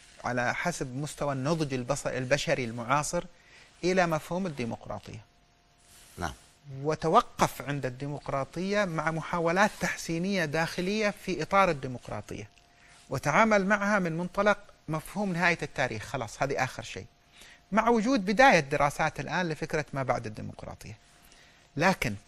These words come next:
Speaker 1: الخلاصة هنا أن هنا منهج.
Speaker 2: نعم.
Speaker 1: أن هنا مشروع، وهذا المشروع هناك العشرات بل المئات بل الآلاف من الأبحاث التي تخدمه،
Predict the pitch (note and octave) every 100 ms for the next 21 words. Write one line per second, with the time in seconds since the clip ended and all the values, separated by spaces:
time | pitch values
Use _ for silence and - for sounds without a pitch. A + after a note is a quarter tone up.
0 | _ _ _ A#2+ A#2 D3+ G3 A3+ G#3 F#3
1 | A3+ A3+ F3+ E3 G3 A3 B3 C#3+ G#2 -
2 | - - - - G2+ D#2+ - _ _ -
3 | D3 D#3 D3+ G#3 G3+ F#3 F3+ - A3+ G3+
4 | - - - - _ - _ _ _ _
5 | _ - C#3 F#3+ F#3+ F#3+ F#3 - G#3 A3+
6 | - E3+ D#3 - D3+ F#3 F3+ E3+ D#3 E3
7 | F3+ G3+ G3 D3 D#3 E3 F3 E3 F#3+ F3+
8 | D#3+ D#3+ D3+ E3+ G3+ G#3 - E3+ D3+ D#3
9 | - G3 F#3 E3+ E3 F3 F3 - C#3 A#2